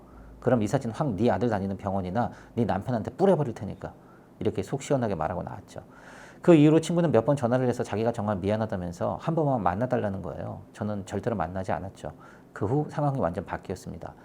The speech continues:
전후 사정 모르는 딸이 어쩌다가 "엄마, 김서방이 요즘 술 먹고 늦게 들어와." 이러면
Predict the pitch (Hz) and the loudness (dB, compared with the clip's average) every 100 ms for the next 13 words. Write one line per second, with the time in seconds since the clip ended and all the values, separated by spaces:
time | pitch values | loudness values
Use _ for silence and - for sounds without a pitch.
0 | - - - - - 131 156 175 175 131 | -20 -20 -20 -20 2 4 6 4 4 4
1 | 127 139 147 147 110 - 98 92 131 87 | 4 4 4 4 2 0 -2 0 0 -2
2 | - - 127 135 92 - - - 135 165 | -8 -8 -2 -2 -2 -8 -6 -2 0 0
3 | 175 147 240 247 202 202 113 - 170 180 | 2 0 -2 -2 -2 -2 -4 -2 -2 0
4 | 147 110 131 90 - 101 92 113 139 | 2 2 0 -4 -10 -8 -4 -2 -4